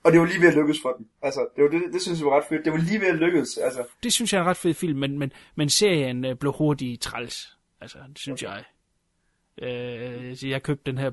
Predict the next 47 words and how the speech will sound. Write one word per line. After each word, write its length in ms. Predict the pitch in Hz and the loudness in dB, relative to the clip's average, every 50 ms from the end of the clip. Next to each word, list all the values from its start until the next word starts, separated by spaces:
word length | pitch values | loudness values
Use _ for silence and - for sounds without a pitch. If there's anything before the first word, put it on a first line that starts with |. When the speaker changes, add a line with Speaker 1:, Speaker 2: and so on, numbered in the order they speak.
| - | -2
Speaker 2:
Blu-ray, 600 | 147 143 143 135 127 123 123 123 123 120 123 123 | -2 0 0 -2 -2 -4 -6 -8 -8 -10 -10 -12
øh, 60 | 123 131 - _ - - - - - - - - - - | -14 -16 -20 _ -20 -20 -20 -20 -20 -20 -20 -16 -6 0
udgave 480 | 175 156 151 - 147 131 123 123 127 | 2 2 2 4 2 2 2 2 0
af 260 | - 139 135 123 131 | -2 -2 -4 -4 -2
hele 220 | 123 143 151 143 135 | -2 -2 0 0 -2
serien, 380 | - 160 156 139 123 117 120 123 - - _ _ _ - | -2 -2 -2 -2 -2 -6 -10 -16 -20 -20 _ _ _ -8
på 80 | - | -2
grund 200 | 147 156 151 143 | 0 2 2 2
af, 40 | 127 120 | 0 -2
at 100 | 117 131 | -4 -6
jeg 120 | 127 123 | -6 -4
var 100 | 127 123 | -6 -6
så 140 | - - 131 | -4 -4 -4
imponeret 420 | 127 123 - 139 143 147 135 123 | -4 -4 -4 -2 -2 0 0 -2
over 100 | 123 120 | -2 -4
filmen. 320 | - - 151 131 - 143 123 | -6 -6 -6 -6 -8 -10 -10
Jeg 80 | - 135 | -8 -8
har 40 | 123 | -6
set 200 | - 143 131 - | -6 -6 -6 -4
filmen 220 | - 139 123 123 | -6 -6 -6 -6
først, 300 | - 139 135 127 - - | -4 -4 -4 -4 -4 -8
ikke 180 | - 131 - - - - - | -12 -14 -16 -16 -18 -16 -10
noget 220 | 143 131 127 131 | -8 -6 -6 -6
med 80 | 123 120 | -6 -6
serien. 220 | - - 139 123 - - - - - - - - - _ - | -6 -6 -8 -8 -10 -14 -20 -20 -20 -20 -20 -20 -18 _ 0
Øh, 60 | 143 | 0
jeg, 440 | 143 139 139 135 131 127 123 127 131 | 2 2 2 0 0 -2 -4 -4 -4
jeg, 680 | 101 87 127 113 113 92 78 82 78 78 - 73 92 98 | -4 -4 -6 -6 -6 -8 -10 -10 -10 -12 -12 -10 -10 -10
jeg, 160 | 123 143 131 | -8 -8 -8
jeg 120 | 139 131 | -6 -6
tror 200 | - - - 143 | -6 -4 -4 -4
kun, 220 | 139 - 151 147 147 | -2 0 0 2 2
jeg 200 | 139 131 131 127 | 2 0 0 -2
nåede 460 | 123 127 131 127 127 - 131 131 127 | -2 -2 -2 -4 -4 -4 -6 -6 -6
et 100 | 131 - | -8 -6
par 100 | - 143 | -6 -4
enkelte 220 | 135 127 127 123 | -4 -4 -6 -6
afsnit 340 | 123 127 131 - - 135 123 | -6 -8 -8 -8 -8 -8 -8
ind, 160 | 135 127 117 | -8 -8 -10
så 100 | - 131 | -10 -12
begyndte 240 | 131 135 139 135 127 | -10 -8 -6 -6 -6
den 80 | 127 127 | -8 -10
allerede 200 | 135 131 127 123 | -10 -8 -8 -8
at 80 | 120 | -10
kede 260 | - - - 139 139 135 | -8 -6 -4 -2 -2 -2
mig 160 | 127 120 - | -4 -6 -10
bragt. 440 | - 131 131 131 110 - - - | -10 -8 -8 -8 -10 -12 -18 -20